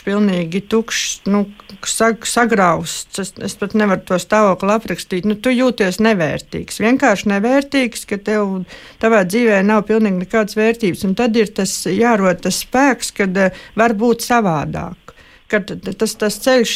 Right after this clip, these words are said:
ir jāatrod katram pašam savs. Nav, nav viena ceļa, eh, izejai ārā no šīm attiecībām. Nav. Jā, vienam būs grūtāk, vienam būs, eh, vieglāk. Tas ir atkarīgs no rakstura, no,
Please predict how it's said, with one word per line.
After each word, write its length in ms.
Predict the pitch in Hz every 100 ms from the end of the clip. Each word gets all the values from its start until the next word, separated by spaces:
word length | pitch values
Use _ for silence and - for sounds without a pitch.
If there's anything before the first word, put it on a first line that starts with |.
| 202
ir 100 | 190
jāatrod 480 | 233 208 196 180 -
katram 440 | 220 220 196 180
pašam 380 | 214 220 196 175
savs. 400 | - 233 196 160
Nav, 280 | 208 226 208
nav 300 | 175 180 226 196
viena 240 | 226 196
ceļa, 440 | 180 - 247 269 247 - - -
eh, 160 | 202 196
izejai 460 | 226 208 202 190 202
ārā 280 | 208 185 165
no 160 | 165
šīm 300 | 160 - 165
attiecībām. 640 | 165 175 156 - 160 175 190
Nav. 300 | 214 175 156
Jā, 220 | 190 208
vienam 320 | 185 214 196 180
būs 220 | 185 180
grūtāk, 540 | 196 233 247 226 196 220
vienam 300 | 220 208 196
būs, 240 | 190 190 -
eh, 100 | 190 - 180 - - - - - -
vieglāk. 640 | 214 208 175 160 156 - - -
Tas 220 | 208 208
ir 120 | 214
atkarīgs 480 | 220 - 185 175 -
no 120 | 190
rakstura, 540 | 185 214 233 - 202 180
no, 180 | 185